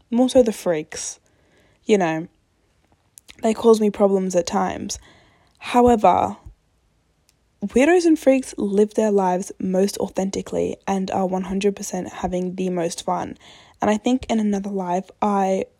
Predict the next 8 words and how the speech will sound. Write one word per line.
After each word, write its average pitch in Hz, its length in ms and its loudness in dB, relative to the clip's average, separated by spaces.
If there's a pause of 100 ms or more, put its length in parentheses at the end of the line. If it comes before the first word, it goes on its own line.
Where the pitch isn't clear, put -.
(260)
would 196 560 2
be 190 400 0
a 196 100 0
weirdo 185 420 0
and 175 360 -6 (200)
or 180 440 2 (160)
a 190 40 -4
freak. - 560 -2